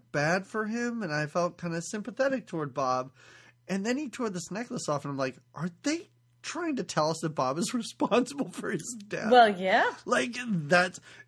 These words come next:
Speaker 1: in case you thought this guy wasn't terrible, he murdered his
Speaker 2: Yeah,
Speaker 1: brother
Speaker 2: exactly. He's the
Speaker 1: and
Speaker 2: reason
Speaker 1: raped
Speaker 2: his
Speaker 1: his
Speaker 2: brother
Speaker 1: wife.
Speaker 2: <laughs> raped his
Speaker 1: Wow. But he goes to play a show.
Speaker 2: Well, before he goes to play the next show i-, is when he professes his love to Donna,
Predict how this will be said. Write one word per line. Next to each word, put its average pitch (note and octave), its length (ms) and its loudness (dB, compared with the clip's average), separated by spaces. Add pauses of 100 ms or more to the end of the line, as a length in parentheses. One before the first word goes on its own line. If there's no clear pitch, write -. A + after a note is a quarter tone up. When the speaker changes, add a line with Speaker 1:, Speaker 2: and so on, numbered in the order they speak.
Speaker 1:
in D#3+ 240 0
case D#4 440 -2
you C4 100 4
thought G#3 300 2
this E3+ 160 -2
guy E3 240 6
wasn't D#3 440 0
terrible, F3+ 600 2 (160)
he F3 200 0
murdered C#3+ 520 0
his G#3 200 -2
Speaker 2:
Yeah, C#4 260 10
Speaker 1:
brother G3+ 100 2
Speaker 2:
exactly. G#3 380 8
He's B3+ 280 0
the A#3+ 100 6 (100)
Speaker 1:
and B3 100 8
Speaker 2:
reason F3+ 160 -2
Speaker 1:
raped F3 160 6
Speaker 2:
his F3 100 -4
Speaker 1:
his D#3+ 120 0
Speaker 2:
brother G3 640 4
Speaker 1:
wife. - 800 -12
Speaker 2:
<laughs> - 320 -20
raped - 200 -20
his A2+ 180 -12
Speaker 1:
Wow. B2+ 480 0 (200)
But B2+ 140 -8
he C3 60 -8
goes D#3 280 -2
to F3+ 80 -8
play D#3+ 220 -2
a E3 60 -4
show. - 340 -8 (160)
Speaker 2:
Well, B3 260 12
before C4+ 400 6
he C#4+ 140 -2
goes A3+ 300 -2
to G#3+ 60 -16
play F#3 200 0
the F3 100 0
next D#3+ 240 -8
show E3+ 380 0
i-, - 40 -8
is F#3 420 -2
when F3 140 -2
he F#3 120 -6
professes F#3+ 640 -4
his E3 160 -8
love D#3 540 0
to F3+ 80 -12
Donna, C#3+ 520 -6